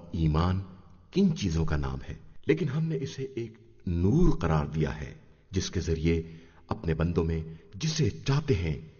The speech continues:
اسے ہدایت دے دیتے ہیں۔ اور بے شک آپ صلی اللہ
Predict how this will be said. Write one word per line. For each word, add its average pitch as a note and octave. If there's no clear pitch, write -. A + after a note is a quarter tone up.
اسے F#2+
ہدایت A2+
دے -
دیتے D#2+
ہیں۔ D2+
اور B2+
بے F#3
شک -
آپ C3+
صلی F#2
اللہ G2